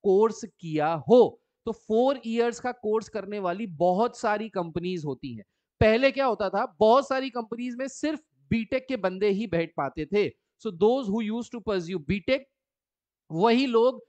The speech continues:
उस पर्टिकुलर कंपनी में अप्लाई कर सकते थे।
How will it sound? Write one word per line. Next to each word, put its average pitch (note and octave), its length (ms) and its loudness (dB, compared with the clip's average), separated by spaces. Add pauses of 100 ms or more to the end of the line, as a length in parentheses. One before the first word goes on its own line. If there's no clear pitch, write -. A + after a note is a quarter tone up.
(120)
उस A#3+ 260 -4
पर्टिकुलर A#3 560 0
कंपनी G3 480 -6
में G#3+ 200 -4
अप्लाई E3+ 440 -2
कर D3+ 200 -4
सकते F3+ 360 -8
थे। A3 220 0